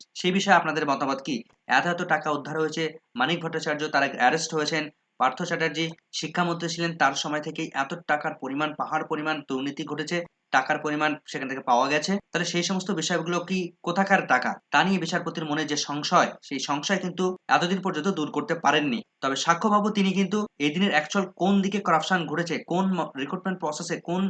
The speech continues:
প্যানেলের পরিপ্রেক্ষিতে করাপশন ঘটানো হয়েছে তা কিন্তু তিনি অনেকটাই ব্যাখ্যা করার চেষ্টা করেছেন এবং তিনি দুটো বিষয়কে সেগ্রিগেট করেছেন। সব থেকে মুখ্য বিষয় দুশো ঊনসত্তরের সঙ্গে করাপশন ঘটানো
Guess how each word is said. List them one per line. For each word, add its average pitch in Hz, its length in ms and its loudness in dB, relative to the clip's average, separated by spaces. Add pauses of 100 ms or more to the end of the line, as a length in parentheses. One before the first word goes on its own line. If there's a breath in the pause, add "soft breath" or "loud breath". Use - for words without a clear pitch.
প্যানেলের 175 380 4
পরিপ্রেক্ষিতে 175 580 -4
করাপশন 156 420 0
ঘটানো 143 320 -4
হয়েছে 147 220 -4
তা 143 180 2
কিন্তু 143 280 -6
তিনি 151 120 -4 (100)
অনেকটাই 165 420 0
ব্যাখ্যা 147 280 4
করার 143 220 -2
চেষ্টা - 200 -6
করেছেন 120 300 -4 (240)
এবং 147 220 2
তিনি 208 160 2
দুটো 190 240 0
বিষয়কে 185 340 0
সেগ্রিগেট 196 540 0
করেছেন। 143 320 0
সব 160 220 -2
থেকে 190 160 -4
মুখ্য 170 280 -4
বিষয় 196 300 0 (380 loud breath)
দুশো 190 260 0
ঊনসত্তরের 196 540 -2
সঙ্গে 175 280 -2
করাপশন 160 360 2
ঘটানো 143 280 -2